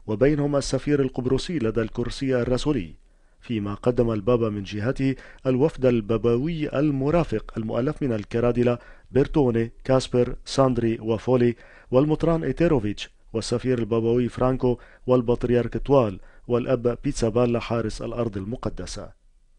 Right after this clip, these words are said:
شدد الرئيس القبرصي كريستوفياس في خطابه على أهمية زيارة بابا روما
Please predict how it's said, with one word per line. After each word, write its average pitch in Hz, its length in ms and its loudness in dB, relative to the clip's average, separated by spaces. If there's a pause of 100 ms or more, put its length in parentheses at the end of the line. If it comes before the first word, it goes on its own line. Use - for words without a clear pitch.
(420)
شدد 175 360 2
الرئيس 156 380 2
القبرصي 143 560 0
كريستوفياس 123 720 0
في 117 280 -4
خطابه 120 580 -2
على 120 220 0
أهمية 117 480 -2
زيارة 113 480 0
بابا 110 280 -2
روما 139 300 6